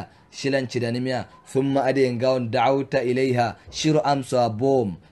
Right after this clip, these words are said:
ثم أدين قاون أمسوا بوما إن قاون. صبرت على العلم. علم رو كان دي قونم ينم. والعمل كندو. شلن شداترو. كندو تن ينم.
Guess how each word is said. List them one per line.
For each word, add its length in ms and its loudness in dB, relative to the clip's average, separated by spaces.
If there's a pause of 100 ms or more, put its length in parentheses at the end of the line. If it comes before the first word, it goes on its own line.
(120)
ثم 260 0
أدين 500 -2
قاون 260 4
أمسوا 340 -2
بوما 360 0
إن 120 -4
قاون. 180 0 (200)
صبرت 600 0
على 340 2
العلم. 520 -2 (380)
علم 260 0
رو 180 -2
كان 300 0
دي 80 2 (140)
قونم 260 2 (140)
ينم. 320 0 (460)
والعمل 600 0 (640)
كندو. 560 0 (360)
شلن 320 0
شداترو. 560 -2 (280)
كندو 340 -2
تن 140 -2 (260)
ينم. 480 2